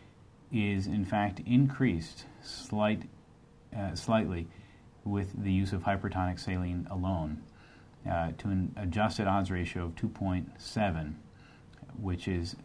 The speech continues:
statistically significant, even after taking into account other significant factors such as male gender, use of mechanical ventilation, uh, and, uh, C T scanning.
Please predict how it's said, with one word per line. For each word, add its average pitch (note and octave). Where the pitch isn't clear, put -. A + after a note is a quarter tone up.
statistically G2
significant, F2
even G2
after F2+
taking F#2
into F2+
account E2+
other G#2
significant F2
factors F2
such F#2
as E2
male F2+
gender, F2+
use G2+
of F2+
mechanical F2
ventilation, F2
uh, E2+
and, F2+
uh, E2+
C -
T G2
scanning. E2